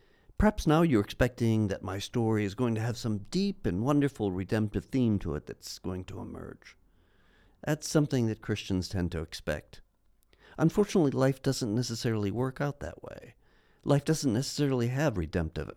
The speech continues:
aspects to it. It might, but it might not. Given that I was out of a job, I needed to sell my house as soon as possible. You can't make mortgage payments when you're making zero.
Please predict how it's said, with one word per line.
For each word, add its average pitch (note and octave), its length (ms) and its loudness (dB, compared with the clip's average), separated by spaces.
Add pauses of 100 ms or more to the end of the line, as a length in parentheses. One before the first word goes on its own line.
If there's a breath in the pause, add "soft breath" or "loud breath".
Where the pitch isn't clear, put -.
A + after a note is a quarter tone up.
(300)
aspects - 580 -8
to - 200 -6
it. - 320 -14 (380)
It - 80 -14
might, A2+ 420 -2 (1600)
but F#2+ 120 -6
it - 60 -12
might D2 200 -8
not. - 340 -14 (1600 loud breath)
Given E3 280 8
that A2+ 140 6
I G#2 80 6
was G2 180 0
out F#2 140 2
of D#2+ 100 -4
a D#2 60 -6
job, G2+ 360 4
I F2 80 2
needed F2+ 360 -2
to - 60 -14
sell F2+ 200 0
my D2+ 180 0
house D#2 320 -6
as A1 80 -12
soon E2 220 -4
as - 100 -10
possible. - 640 -6 (520)
You - 80 -6
can't B2 260 2
make F2+ 200 -6
mortgage E2 360 -6
payments B1+ 440 -4
when D2 140 -8
you're E2 80 -6
making D#2+ 360 -10
zero. D2+ 420 -12